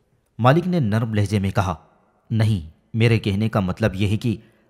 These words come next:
ऐसा भी मुमकिन है, और फिर उसके खिलाफ अगर तादीबी कार्रवाई की गई तो मेरे सारे अखराजात और इंतजामात पर भी पानी फिर जाएगा,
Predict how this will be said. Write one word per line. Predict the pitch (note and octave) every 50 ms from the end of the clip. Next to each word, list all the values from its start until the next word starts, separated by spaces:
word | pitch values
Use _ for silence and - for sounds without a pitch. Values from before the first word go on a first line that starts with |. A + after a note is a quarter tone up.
| _ -
ऐसा | B2 A#2 A2 - A#2 A2
भी | F#2+ - A2 G#2
मुमकिन | F#2+ G2 F#2+ G2 - A2+ G#2+ F#2
है, | F#2+ G2+ F#2+ - _ _ _ _ _ _ _ _ _ _ _ -
और | B2 A#2+ G#2+
फिर | - C3 B2+
उसके | A#2 A#2+ A2 - B2 A2
खिलाफ | G#2+ - - F#2+ G2+ G#2+ A#2 A2+ - - -
अगर | A#2 A2+ A2+ G#2+
तादीबी | - A2+ G2+ G2+ G#2+ G#2 - A#2+ A#2
कार्रवाई | - G#2+ G#2+ G#2+ G#2+ G#2+ A2+ A2+ A#2+
की | A2+ A#2+ B2 A#2+
गई | B2 B2+ B2+ A#2 - - _ _ _ _ _ _ _ _ -
तो | C#3 C#3
मेरे | C3+ C#3 C#3+ D3+
सारे | C#3+ - B2 A2 A2+ B2 A#2
अखराजात | A#2 A#2 - A2+ A2 G#2+ - A2+ A2 A#2+ A#2 - C#3+
और | B2+ A2+
इंतजामात | G#2+ G2+ - G#2+ G2+ F2+ G2+ G2 G2+ G#2 F#2+ -
पर | A2 G#2 G2+
भी | E2+ G#2+ G#2
पानी | - G#2+ G2+ G2 G2+
फिर | - - A2+ A2
जाएगा, | F#2 G#2 G2 G2 G2+ G#2+